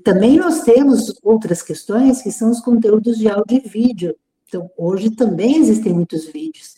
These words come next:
Então, a gente consegue identificar a pessoa, identificar o que ela tá falando. Tem muita coisa pra ser feita.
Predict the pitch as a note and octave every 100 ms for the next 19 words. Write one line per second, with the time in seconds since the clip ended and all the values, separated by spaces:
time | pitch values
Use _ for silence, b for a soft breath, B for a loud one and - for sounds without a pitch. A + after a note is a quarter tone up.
0 | _ _ D#3 - F3+ F#3 F3+ F3+ F3 -
1 | F3 E3 F3 - F3+ D#3+ D#3+ D#3+ E3 -
2 | E3 D#3+ D#3 E3 D#3+ - F3+ F3 E3+ E3
3 | D#3+ D#3+ - _ _ _ _ - G#3 G#3+
4 | F#3+ G#3 B3 A3+ - E3 E3 E3+ D#3+ A3+
5 | - -